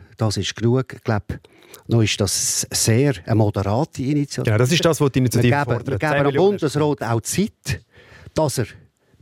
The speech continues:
Speaker 1: die Entwicklung kann weiter verfolgen kann. Wenn der Herr Flach recht hat und Bevölkerungswachstum vo-, stoppt plötzlich,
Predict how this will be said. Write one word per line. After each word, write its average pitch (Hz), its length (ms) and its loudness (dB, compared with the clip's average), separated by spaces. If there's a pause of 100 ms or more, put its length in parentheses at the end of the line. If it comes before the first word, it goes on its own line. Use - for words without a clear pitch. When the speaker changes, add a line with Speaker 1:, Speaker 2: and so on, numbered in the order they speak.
(300)
Speaker 1:
die 143 120 4
Entwicklung 135 460 0
kann 107 220 0
weiter 135 260 -2
verfolgen 131 520 0
kann. - 20 -2
Wenn 107 140 0
der 90 140 -2
Herr 98 80 0
Flach 147 420 0
recht 143 340 -2
hat 95 220 -4
und 85 100 -8
Bevölkerungswachstum 117 960 -2
vo-, 107 140 -8 (280)
stoppt - 500 -4
plötzlich, 85 360 -8